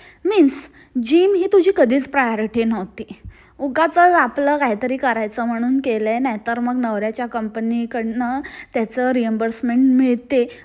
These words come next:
म्हणून आपलं, अ, जिम जॉईन करण्यात आलंय. Otherwise ते तर तुझ्या इंटरेस्टची काही गोष्टच नव्हती. And also, yes, कंटेंटची कमी, काहीतरी कंटेंट दाखवायचं आहे, तर त्याच्यासाठी मग, अ, जिमचं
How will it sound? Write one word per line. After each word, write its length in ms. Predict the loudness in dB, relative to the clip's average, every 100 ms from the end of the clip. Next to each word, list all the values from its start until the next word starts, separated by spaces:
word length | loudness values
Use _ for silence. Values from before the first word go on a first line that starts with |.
| -2
म्हणून 360 | 2 2 2
आपलं, 580 | 0 -2 -2 0 0 -2 -4 -14 -6
अ, 200 | -2 -2
जिम 380 | 2 6 6 4
जॉईन 340 | 2 0 0
करण्यात 460 | -2 -4 -4 -6 -4
आलंय. 340 | -2 -2 -2 -6 -12 _ -20 -20 _ _ -2
Otherwise 500 | 0 2 4 4 2 0 -4 0
ते 180 | 2 2
तर 160 | 0 0
तुझ्या 320 | -2 0 0
इंटरेस्टची 600 | 0 -2 -4 -6 -8 -6
काही 240 | -2 -2
गोष्टच 460 | -2 -6 -8 -10 -4
नव्हती. 340 | -4 -4 -4
And 140 | 2 4
also, 400 | 4 2 0 0
yes, 240 | 0 -2 -4 -8 -10 -6 0
कंटेंटची 680 | 2 2 2 2 2 0
कमी, 440 | -4 -6 -6 -6 -8 -10 -10
काहीतरी 380 | -8 -4 -4
कंटेंट 520 | -4 -4 -4 -4 -6 -6
दाखवायचं 580 | -8 -8 -8 -8 -8
आहे, 100 | -10 -10 -20 -20 -20 -10
तर 40 | -6
त्याच्यासाठी 720 | -4 -4 -4 -4 -4 -2 -2
मग, 400 | 0 -4 -8 -6
अ, 240 | -4 -4
जिमचं 720 | -8 -4 2 2 0 -2 -4